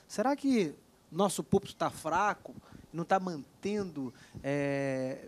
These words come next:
esses, esses jovens, muitos jovens estão chegando ali, de repente, pela emoção, pelo entretenimento, pela empolgação, e a palavra tá sendo fraca na vida de muitos, porque há uma estatística de jovens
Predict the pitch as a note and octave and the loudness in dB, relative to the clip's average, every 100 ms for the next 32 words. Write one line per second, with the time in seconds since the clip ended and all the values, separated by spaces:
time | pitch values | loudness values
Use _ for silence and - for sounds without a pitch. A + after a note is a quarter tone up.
0 | - G3 B3+ B3+ E3+ G3+ C#4 B3+ D#3+ A#3+ | -2 4 4 4 2 0 -2 -2 -2 0
1 | C#4 F3+ - - C#3+ G#3+ C4 G3+ G3 G#3+ | -2 -4 -8 -12 -4 0 0 2 4 4
2 | F3 G#3+ G3 F#3 F#3+ F3 F3+ E3 E3 F#3 | 0 -10 -8 -8 -6 -6 -6 -6 -6 -10
3 | - F3+ E3+ C3+ - G#3+ A#3 G#3 - - | -10 -12 -10 -10 -10 -6 -6 -8 -14 -20
4 | - - F3 E3+ E3 - D3 B2 F3 A3+ | -20 -10 -6 -6 -6 -6 -8 -4 -2 0
5 | G3+ F3 D#3+ - - - F#3 E3+ - F#3+ | -2 -6 -8 -12 -10 -2 0 2 6 6
6 | E3 D#3 - G#3 A3 G#3 - - F3+ F#3+ | 6 -2 -2 0 2 -2 -8 -4 4 8
7 | F#3+ - E3 E3+ F#3+ E3+ D#3 - E3 B2+ | 8 6 4 4 2 0 -6 -8 -10 -12
8 | - D3+ G3+ A3 - D3 C3+ D3+ C#3+ C3 | -10 -8 -6 -8 -8 -6 -6 -8 -8 -8
9 | B2+ G3 G3+ - G#3 - G3+ A#3 G#3+ G3+ | -8 -8 -10 -10 -8 -6 -4 -2 -2 -2
10 | - G3+ - A3 - G#3+ A3 A3 D3 F#3 | -4 -8 -6 -6 -6 -6 -6 -6 4 6
11 | G#3+ G#3 A#3 F#3 | 6 4 0 -2